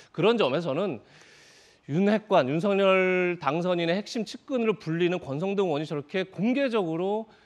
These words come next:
김호수 총장의 거취를 얘기하는 건 아까 법적으로는 박성 변호사님이 말씀하셨습니다. 법적으로 하-, 할 수 없는 겁니다. 이미 그것이 환경 블랙리스트 사건을 통해서 확인된 겁니다. 그런데 정치적으로도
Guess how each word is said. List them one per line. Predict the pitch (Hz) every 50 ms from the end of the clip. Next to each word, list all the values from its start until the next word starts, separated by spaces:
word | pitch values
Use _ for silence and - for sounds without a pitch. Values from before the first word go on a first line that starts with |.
| _ _
김호수 | - 180 180 202 196 202 202
총장의 | 190 - 208 196 190 185 190 175 180 170 -
거취를 | - 135 135 - - 214 175 156
얘기하는 | 143 151 151 139 131 131
건 | 139 202 202 143 107 - - - -
아까 | - - - 185
법적으로는 | - 143 127 - - 254 233 214 214 196 185 202 233 269 262 - - _ _ _
박성 | - 156 - - 240 233
변호사님이 | 208 196 185 214 240 254
말씀하셨습니다. | 240 135 135 - - 220 240 262 240 - - 156 123 123
법적으로 | - - 175 - - 294 262 277
하-, | 285 254 -
할 | 226
수 | 247 - 330
없는 | 190 170 220 262 269
겁니다. | 220 156 131 127 156
이미 | 185 - 240 254
그것이 | 226 202 190 180 233 254 277 - - - - - _
환경 | - 277 277 247 269 285 247
블랙리스트 | - 214 226 233 220 - -
사건을 | - 247 233 - - 220 214 214 202
통해서 | - 208 185 160 156 165 214 233 -
확인된 | - 320 330 330 320 311 208 180
겁니다. | 170 151 139 127 120 151 196 - _ _ - - - _
그런데 | - 175 180 160 156 208 214
정치적으로도 | - - 135 151 151 - - - 254 220 185 156 131 113 120 180 214 190 120 101 -